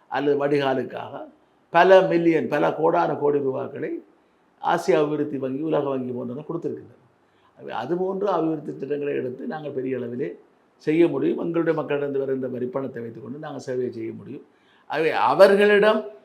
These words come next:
தங்கி இருக்க வேண்டும் என்பதற்காக அவர்களிடம் சோரம் போகக்கூடாது என்பது எங்களுடைய நோ-, நிலைப்பாடு. இதை புலம்பெயர் தமிழர்களிடமிருந்து நாங்கள் உதவிகளை எதிர்பார்க்க முடியும். சில வேலைகள் உங்களுக்கு தெரியும், இப்பொழுது கூட தந்திருக்கிறார்கள். ஆ,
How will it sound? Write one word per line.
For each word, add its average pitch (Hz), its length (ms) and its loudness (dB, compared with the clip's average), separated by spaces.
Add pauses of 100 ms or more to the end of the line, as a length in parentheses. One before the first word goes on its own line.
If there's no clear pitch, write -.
(340)
தங்கி 202 340 4
இருக்க 208 360 6
வேண்டும் 196 320 8
என்பதற்காக 175 640 2
அவர்களிடம் 151 500 0
சோரம் 143 400 0
போகக்கூடாது 135 500 -4
என்பது 123 240 -8
எங்களுடைய 117 460 -12
நோ-, 107 600 -16 (200)
நிலைப்பாடு. 123 640 -6 (480)
இதை 170 480 0 (380)
புலம்பெயர் 220 420 6
தமிழர்களிடமிருந்து 170 800 2
நாங்கள் 170 240 -4
உதவிகளை 131 340 0
எதிர்பார்க்க 120 420 -8
முடியும். 104 420 -16 (380)
சில 170 200 4
வேலைகள் 165 360 6
உங்களுக்கு 170 340 0
தெரியும், 170 160 4
இப்பொழுது 160 260 2
கூட 160 160 0
தந்திருக்கிறார்கள். 143 640 -2 (520)
ஆ, 143 260 0